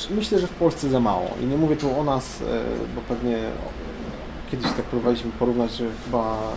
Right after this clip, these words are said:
jesteśmy, e, że za bardzo nie mamy kogoś, kto jest w podobnej cenie do nas, e, niestety, niestety, więc nie, że nasza oferta jest nie, nie tam trzydzieści procent, a czasami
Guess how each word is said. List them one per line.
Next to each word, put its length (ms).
jesteśmy, 460
e, 2000
że 80
za 80
bardzo 260
nie 100
mamy 200
kogoś, 280
kto 120
jest 140
w 140
podobnej 380
cenie 220
do 120
nas, 120
e, 180
niestety, 340
niestety, 520
więc 120
nie, 140
że 100
nasza 260
oferta 340
jest 200
nie, 240
nie 60
tam 240
trzydzieści 400
procent, 360
a 120
czasami 240